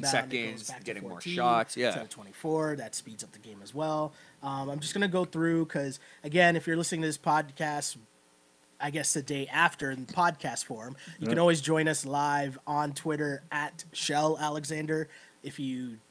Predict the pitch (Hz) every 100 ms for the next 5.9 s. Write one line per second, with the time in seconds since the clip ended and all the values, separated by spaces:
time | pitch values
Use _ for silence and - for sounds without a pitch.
0 | _ 190 - _ _ _ 131 180 180 151
1 | 156 160 - 156 147 165 160 160 147 180
2 | 185 - 190 185 156 139 139 127 156 151
3 | 185 196 190 - - - 131 131 - 214
4 | 196 - 196 190 147 139 139 - 120 120
5 | 135 139 139 123 - 202 - 202 196